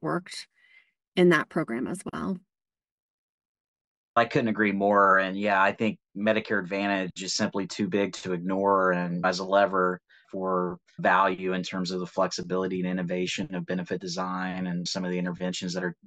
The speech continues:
Speaker 2: taking place, uh, is encouraging to see that, that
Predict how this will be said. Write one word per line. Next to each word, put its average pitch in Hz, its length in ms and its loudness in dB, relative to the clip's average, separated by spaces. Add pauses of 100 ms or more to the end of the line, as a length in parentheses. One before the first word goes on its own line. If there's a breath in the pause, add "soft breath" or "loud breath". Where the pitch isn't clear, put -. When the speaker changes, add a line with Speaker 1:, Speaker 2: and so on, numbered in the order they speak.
Speaker 2:
taking 87 340 -10
place, - 500 0 (640 loud breath)
uh, 90 220 2
is 90 100 -2
encouraging 98 640 0
to 92 80 -4
see 92 280 -2
that, - 180 -4 (100)
that 175 380 -2